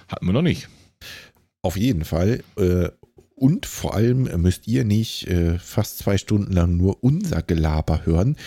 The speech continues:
Speaker 2: sondern habt wieder das Vergnügen, andere Stimmchen zu hören im Podcast.
Speaker 1: Jo.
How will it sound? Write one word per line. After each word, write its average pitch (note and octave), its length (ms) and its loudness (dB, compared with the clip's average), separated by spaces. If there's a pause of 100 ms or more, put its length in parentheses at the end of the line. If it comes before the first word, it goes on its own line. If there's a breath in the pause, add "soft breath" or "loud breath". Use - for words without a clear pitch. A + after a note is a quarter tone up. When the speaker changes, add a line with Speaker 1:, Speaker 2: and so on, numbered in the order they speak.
(340 loud breath)
Speaker 2:
sondern C3 800 -2
habt - 300 -8
wieder F2+ 240 0
das E2 180 0
Vergnügen, E2 600 -2 (100)
andere C3+ 380 0
Stimmchen - 500 -8
zu - 140 -12
hören - 260 -8
im - 80 -12
Podcast. F2 640 -2
Speaker 1:
Jo. - 140 -16